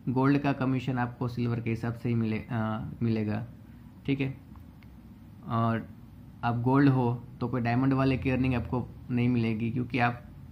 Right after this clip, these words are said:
गोल्ड हो तो आपको गोल्ड के हिसाब से मिलेगा। लेकिन आपकी डायमंड आईडी एक्टिव है तो आपको आपके डाउनलोड में चाहे सिल्वर हो, गोल्ड हो, चाहे डायमंड हो, उसके पैकेज के हिसाब से आपको अर्निंग मिलेगी। यहाँ पर आप देख सकते हो,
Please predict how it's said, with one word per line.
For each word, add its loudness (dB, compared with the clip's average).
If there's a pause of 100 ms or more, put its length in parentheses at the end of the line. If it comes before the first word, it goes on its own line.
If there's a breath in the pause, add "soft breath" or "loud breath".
(160)
गोल्ड 4
हो -2 (760)
तो 0
आपको 0
गोल्ड 2
के 0
हिसाब 0
से -4
मिलेगा। 0
लेकिन -2
आपकी -2
डायमंड 2
आईडी 4
एक्टिव 0
है 2
तो -2
आपको -2 (600 loud breath)
आपके -2
डाउनलोड 2
में 2
चाहे 0
सिल्वर 0
हो, 0
गोल्ड 2
हो, 2
चाहे -2
डायमंड 0
हो, -8 (280)
उसके 0
पैकेज 0
के -4
हिसाब -4
से -6
आपको -6
अर्निंग 0
मिलेगी। 0
यहाँ 2
पर 0
आप 0
देख -2
सकते -8
हो, -8